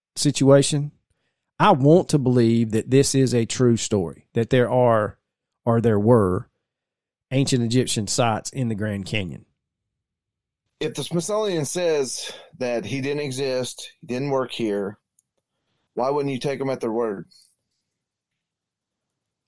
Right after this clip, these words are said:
Speaker 1: I
Speaker 2: Are
Speaker 1: don't
Speaker 2: you
Speaker 1: know.
Speaker 2: saying you believe? You
Speaker 1: I'm saying
Speaker 2: believe.
Speaker 1: I want to believe that there are, were ancient Egyptian artifacts in the Grand Canyon, which I, I see where you're going with this,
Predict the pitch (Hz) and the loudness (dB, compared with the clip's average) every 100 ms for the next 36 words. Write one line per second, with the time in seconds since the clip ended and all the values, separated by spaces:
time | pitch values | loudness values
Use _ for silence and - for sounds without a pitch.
0 | _ _ _ - 160 294 175 107 131 135 | _ _ _ -4 2 4 4 2 -2 -2
1 | 135 127 139 190 175 - _ _ _ _ | -2 -4 -4 -6 -6 -10 _ _ _ _
2 | _ - 123 131 151 226 359 233 226 185 | _ -8 -4 0 2 4 6 6 8 8
3 | 151 165 165 160 214 226 - 147 139 139 | 6 4 6 8 8 6 4 2 6 6
4 | 135 123 131 135 120 127 123 131 135 123 | 6 2 2 2 6 4 4 4 4 4
5 | 131 139 127 - 117 - 131 110 127 123 | 0 0 0 -2 -4 -6 -8 0 2 2
6 | - 120 110 - - 120 113 110 104 - | 0 -2 -2 -6 -2 -2 -2 -4 -4 -6
7 | - 127 113 104 101 104 95 - 98 67 | -10 -6 -6 -6 -6 -6 -8 -10 -12 -12
8 | - _ _ _ _ - 170 - 147 165 | -18 _ _ _ _ 4 4 4 2 0
9 | 165 160 175 190 165 147 127 117 139 117 | 2 0 2 4 4 4 4 2 2 0
10 | 104 98 - | -2 -4 -6